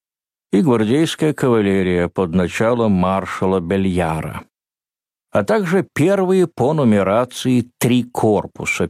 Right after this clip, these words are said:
Первый и самый большой по численности, целых пять дивизий, первый пехотный корпус маршала Даву.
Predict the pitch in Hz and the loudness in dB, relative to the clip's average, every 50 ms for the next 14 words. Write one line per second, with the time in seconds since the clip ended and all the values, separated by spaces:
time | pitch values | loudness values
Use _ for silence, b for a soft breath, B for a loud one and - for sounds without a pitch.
0 | - _ 123 127 170 185 170 170 165 165 165 160 147 - _ _ _ _ - 117 | -4 _ 0 0 2 2 0 0 0 0 0 0 -2 -6 _ _ _ _ -2 0
1 | 104 - - - 110 101 98 95 95 95 92 85 82 92 92 85 - - - 113 | 0 0 -2 -2 0 0 0 0 0 0 0 0 0 -2 -2 -2 -2 -2 0 0
2 | 123 143 147 123 - - 120 110 - - - 113 110 98 - - 107 104 101 98 | 0 0 0 -2 -2 -2 -4 -4 -4 -4 -2 -2 -2 -2 0 0 2 2 4 4
3 | 98 95 - - - - 85 - - - 98 90 87 85 - - - - 98 85 | 2 0 -2 -4 -6 -6 -6 -4 -2 -2 0 0 0 -2 -4 -6 -4 -2 -2 -2
4 | 82 76 80 90 87 90 95 123 147 139 117 113 110 104 101 - _ _ _ _ | -2 -2 -2 -2 0 2 2 2 2 2 2 2 0 0 -2 -6 _ _ _ _
5 | _ _ _ _ _ _ _ _ _ 107 98 104 104 110 104 101 101 - 98 90 | _ _ _ _ _ _ _ _ _ 0 0 2 2 0 0 -2 -2 -2 -4 -4
6 | - - 104 95 87 - - 85 73 - - - 117 127 127 - - 120 104 - | -2 -2 -2 -2 -2 -2 -4 -4 -4 -4 -2 -2 0 0 -2 -2 -4 -6 -6 -4
7 | - 104 87 87 92 95 92 92 - - - 95 95 95 95 85 82 101 98 95 | -2 -2 0 0 0 -2 -4 -6 -8 -8 -4 -2 0 0 -2 -2 -2 -2 0 0
8 | 90 87 90 95 90 73 - | 0 0 -2 -2 -2 -2 -6